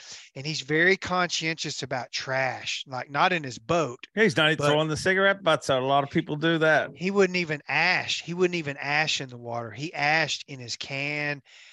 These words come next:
Speaker 1: He put his, he, everything, like, when he, listen to this. He
Speaker 2: He's
Speaker 1: was
Speaker 2: not an
Speaker 1: it
Speaker 2: asshole.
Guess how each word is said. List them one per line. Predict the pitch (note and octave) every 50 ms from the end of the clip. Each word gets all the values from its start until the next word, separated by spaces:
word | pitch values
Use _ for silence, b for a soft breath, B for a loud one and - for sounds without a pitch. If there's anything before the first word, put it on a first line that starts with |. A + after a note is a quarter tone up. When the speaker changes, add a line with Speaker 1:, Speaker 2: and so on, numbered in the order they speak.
| B B B B
Speaker 1:
He | _ D3+ C#3
put | - - E3 D3+
his, | D3 C3+ A#2 - - -
he, | - C#3 C#3+ - -
everything, | D#3 D3 D#3+ D#3+ F#3 F#3+ F3+ - F3+ E3 E3 D#3+ D#3+ D#3 D3+ D3 C#3 b b b b b b b _
like, | C3+ C3+ C3+ - - - _ _ _ _ _ _ _ _ _ _ _ _
when | - D3+ D3 C#3
he, | C#3 E3+ F3+ E3 B B B B
listen | D#3+ F#3 G#3+ - - F3+
to | D#3+ D3
this. | C#3 D#3+ G3 F3+ C#3+ - - - B B B B B B _
He | - F#3
Speaker 2:
He's | G#3 G3+
Speaker 1:
was |
Speaker 2:
not | F#3 B2+ C3 C#3
an | C#3+ C3+
Speaker 1:
it |
Speaker 2:
asshole. | B2 B2 B2 - - A#2 G2 D#2+ D2 C#2+ -